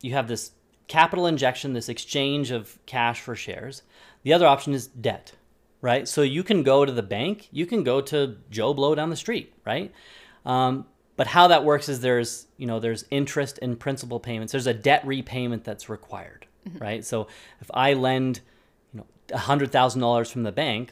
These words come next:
Speaker 1: well, there's gonna be a term to that loan, right? Depending on whether it's a, a line of credit or a, um, a fixed loan. So those are,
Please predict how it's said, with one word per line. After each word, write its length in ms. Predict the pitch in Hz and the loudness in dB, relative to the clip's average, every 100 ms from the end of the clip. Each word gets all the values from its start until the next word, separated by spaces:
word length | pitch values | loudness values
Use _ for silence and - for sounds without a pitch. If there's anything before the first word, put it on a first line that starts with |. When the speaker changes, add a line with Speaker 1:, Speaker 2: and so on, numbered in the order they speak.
| - | -16
Speaker 1:
well, 180 | 120 123 | -4 -4
there's 320 | 113 120 117 | 0 -2 -2
gonna 140 | 127 113 | -4 -4
be 100 | 107 | -6
a 60 | |
term 420 | 104 - 131 131 131 | -8 -6 -2 -2 -4
to 120 | 131 | -4
that 240 | 113 104 | -4 -4
loan, 400 | 104 98 117 170 - _ _ _ - | -6 -10 -10 -12 -16 _ _ _ -12
right? 260 | 104 107 _ _ - | -10 -10 _ _ -12
Depending 260 | 117 147 131 | -4 0 0
on 80 | 123 | 2
whether 200 | 120 117 | 2 2
it's 180 | 110 | 0
a, 220 | 113 101 - _ _ - | -4 -4 -6 _ _ -6
a 40 | |
line 320 | 113 110 120 123 | -2 0 0 0
of 100 | - | -4
credit 420 | - 113 143 156 - | -4 -2 -2 -4 -6
or 220 | 117 107 | -4 -2
a, 240 | 101 98 _ _ _ _ _ - | -4 -6 _ _ _ _ _ -12
um, 500 | 107 98 95 95 - - | -8 -6 -8 -10 -12 -10
a 80 | 110 | -8
fixed 400 | - 131 - 120 | -2 -2 -2 -4
loan. 520 | 117 98 95 156 147 _ | -4 -4 -8 -12 -16 _
So 180 | - 117 | -10 -8
those 80 | |
are, 120 | 107 | -6